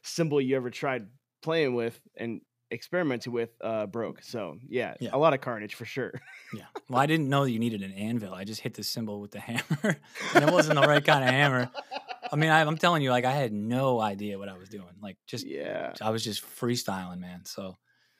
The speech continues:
Speaker 2: but, you know, you, I learned.
Speaker 1: Yeah, I mean, and now, um, fast forward, um, you actually, and people don't, may, may not know this, you also mod cymbals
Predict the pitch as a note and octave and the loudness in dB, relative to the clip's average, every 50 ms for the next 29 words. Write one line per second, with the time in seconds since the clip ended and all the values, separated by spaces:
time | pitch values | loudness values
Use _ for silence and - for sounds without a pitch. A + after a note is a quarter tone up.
0 | _ _ _ - - F#3+ F3 - _ _ _ F3 D#3 - _ D3 C#3 C3 A2 A#2 | _ _ _ -4 -4 -4 -6 -12 _ _ _ -20 -20 -16 _ -12 -12 -12 -12 -16
1 | _ _ _ _ D3 C#3+ C2 C#2+ - - C#2 C#2+ C#2+ D2 C#2+ C2+ C3 - _ _ | _ _ _ _ -6 -4 -4 -4 -4 -2 -2 0 0 0 -2 -4 -6 -10 _ _
2 | _ _ _ _ _ _ _ _ _ _ _ _ _ _ - C#3 D3+ D3 - - | _ _ _ _ _ _ _ _ _ _ _ _ _ _ -2 0 0 0 0 0
3 | B2+ C#3+ C#3+ C#3 - - - C3+ C3 C3+ C#3 D3+ D#3+ D3+ C#3 B2+ B2 B2 A#2+ - | 0 0 0 0 -2 -4 -2 -2 0 2 2 4 4 4 4 4 2 0 -2 -6
4 | _ _ - A#2 A#2 A2+ A2 G#2+ G#2 G#2 _ _ _ _ _ _ _ _ _ _ | _ _ -6 -6 -4 -6 -6 -8 -10 -12 _ _ _ _ _ _ _ _ _ _
5 | - _ _ _ _ _ _ _ _ _ _ _ _ - - _ - C#3 A#2+ A#2+ | -20 _ _ _ _ _ _ _ _ _ _ _ _ -20 -16 _ -4 -4 -4 -4
6 | - - - F3+ G3+ G#3 E3 B2 A2 G2+ G2 G2 G#2 G2+ _ _ _ _ _ _ | -8 -8 -2 0 2 2 2 0 -2 -2 -6 -8 -12 -14 _ _ _ _ _ _
7 | _ _ - A#2 A#2+ A#2 A2+ A2+ A2 A2 B2 D3 B2 C3 B2+ B2+ - - - B2+ | _ _ -6 -4 -4 -4 -4 -6 -6 -4 -2 0 2 2 0 0 -2 -4 -6 -6
8 | A#2 A#2+ A#2 A2+ A2+ A2+ G#2 - _ _ _ _ _ - - D3 D#3 C3 C3+ B2+ | -6 -4 -6 -6 -6 -8 -10 -12 _ _ _ _ _ -8 -6 -4 -4 -2 -2 -4
9 | A#2+ - - A#2+ C3+ C3+ B2+ G#2+ A#2+ C#3+ C#3+ B2 A2+ B2+ C3 B2 A2+ - - C#3+ | -4 -6 -6 -4 -2 -2 -2 0 -2 -2 -2 0 -2 -2 -4 -6 -6 -4 -2 0
10 | D3+ C#3 C3+ - - B2+ G#2+ G#2+ G#2+ A2+ B2 C3+ C3+ A#2 G2+ G2 F#2+ F#2+ _ _ | 0 0 0 -2 -8 -8 -6 -4 -4 -2 0 0 0 0 -2 -6 -10 -14 _ _
11 | _ - - - B2+ A#2 A2 A2+ A2 G#2+ G#2 G2 - | _ -18 -10 -8 -6 -6 -6 -6 -8 -8 -8 -10 -14